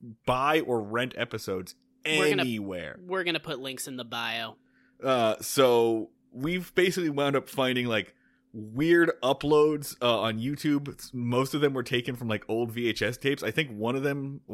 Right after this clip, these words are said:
Speaker 1: came from, uh, like, the son of a couple that was on the show. And so it was just, like, a V H S tape of his parents'
Speaker 2: You can
Speaker 1: episode.
Speaker 2: see him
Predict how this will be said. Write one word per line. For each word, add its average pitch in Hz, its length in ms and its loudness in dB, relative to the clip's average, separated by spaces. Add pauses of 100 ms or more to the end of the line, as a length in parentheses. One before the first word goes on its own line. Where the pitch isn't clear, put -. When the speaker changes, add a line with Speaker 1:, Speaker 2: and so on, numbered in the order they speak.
(120)
Speaker 1:
came 113 320 -4
from, 104 560 -6
uh, 92 340 -8 (340)
like, 107 180 -2
the 104 140 -2
son 123 600 -2 (140)
of 113 180 0
a 113 60 -2
couple 120 400 -4
that 113 160 -4
was 101 200 -4
on 107 260 -6
the 104 80 -6
show. 107 500 -6 (340)
And 101 120 -8
so 127 100 0
it - 20 2
was 113 100 -2
just, 123 140 0
like, 120 120 -2
a 107 60 0
V 110 240 -4
H 107 160 -2
S 107 180 -2
tape 120 360 -4
of 98 140 -6
his 104 140 -6
parents' 107 400 -8
Speaker 2:
You 76 60 -6
can - 80 -2
Speaker 1:
episode. - 300 -4
Speaker 2:
see - 60 0 (220)
him 480 160 2